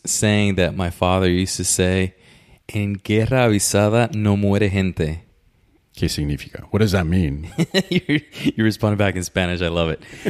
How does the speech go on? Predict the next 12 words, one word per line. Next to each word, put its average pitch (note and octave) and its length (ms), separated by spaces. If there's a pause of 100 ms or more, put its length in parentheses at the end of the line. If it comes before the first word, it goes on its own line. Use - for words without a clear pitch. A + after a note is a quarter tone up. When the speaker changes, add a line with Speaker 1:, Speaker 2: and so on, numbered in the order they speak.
(100)
Speaker 1:
Well, B2 400
<laughs> B2 80
what D3+ 140
it C3 80
means C3+ 440
is G2+ 420 (600)
if, A2+ 240 (140)
if A2+ 140
you A#2 140
warn B2+ 560
the G#2+ 80
party G#2+ 720